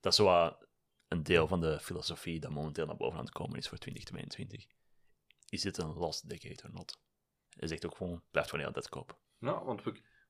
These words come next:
Speaker 2: hè, want we kunnen die nagel ook naar blijven slagen. We weten niet.
Speaker 1: Nee.
Speaker 2: We weten niet wat er, eh, zit aan te komen.
Speaker 1: Het is dat en het is gewoon heel moeilijk voor te zeggen, oké,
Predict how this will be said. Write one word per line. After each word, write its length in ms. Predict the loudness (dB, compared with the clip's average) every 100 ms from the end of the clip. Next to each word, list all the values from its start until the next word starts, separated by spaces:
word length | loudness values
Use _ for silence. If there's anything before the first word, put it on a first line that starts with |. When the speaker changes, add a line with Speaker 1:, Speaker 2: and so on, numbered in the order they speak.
| _
Speaker 2:
hè, 220 | 2 4
want 240 | 4 2 2
we 100 | -2
kunnen 200 | 2 2
die 100 | 4
nagel 260 | 4 2 0
ook 140 | -2
naar 200 | -2 -2
blijven 300 | -2 -4 -4
slagen. 580 | -6 -6 -4 -4 -4 -8 _
We 120 | -2
weten 340 | 4 4 4 -4
niet. 160 | -6 -14 _ _ _
Speaker 1:
Nee. 220 | -4 -2 -2
Speaker 2:
We 160 | -6
weten 260 | -8 -8 -6
niet 120 | -4
wat 140 | -2
er, 260 | -2 -2 -2
eh, 80 | -4
zit 180 | -6 -8
aan 140 | -8
te 100 | -10
komen. 320 | -12 -12 -12 -16 _ _ _ _ _ _
Speaker 1:
Het 100 | -8
is 100 | 6
dat 140 | 12
en 240 | 12 10 2 -4 _ _
het 100 | -4
is 100 | 2
gewoon 160 | 2
heel 180 | 4 4
moeilijk 320 | 4 -2 -2
voor 380 | -6 -8 -8 -12 _ _ _ _ _ _ _ _ _
te 140 | -10
zeggen, 260 | -8 -8 -10
oké, 300 | -14 -16 -16